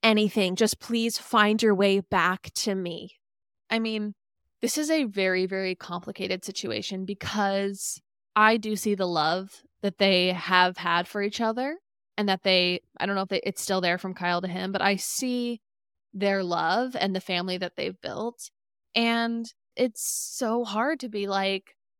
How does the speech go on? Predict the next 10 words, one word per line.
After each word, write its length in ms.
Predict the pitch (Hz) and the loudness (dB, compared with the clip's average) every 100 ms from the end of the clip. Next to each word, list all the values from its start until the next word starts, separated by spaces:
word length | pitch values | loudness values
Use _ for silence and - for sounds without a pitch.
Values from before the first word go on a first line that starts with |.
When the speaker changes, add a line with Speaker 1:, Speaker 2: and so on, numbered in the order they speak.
| _ _ _ _ - | _ _ _ _ 2
Speaker 2:
"I 80 | 233 | 2
can 220 | 254 240 | 2 0
look 220 | 233 - | -2 -4
past 720 | - 220 247 285 - - - - _ _ _ _ _ - | -4 0 0 0 -4 -8 -10 -16 _ _ _ _ _ -2
all, 180 | 220 226 | 2 4
everything 380 | 220 240 247 240 | 4 2 -2 -4
you've 160 | 214 | -4
done 240 | 196 208 302 | -4 -4 -6
to 140 | 214 | -10
me 280 | 190 - | -10 -12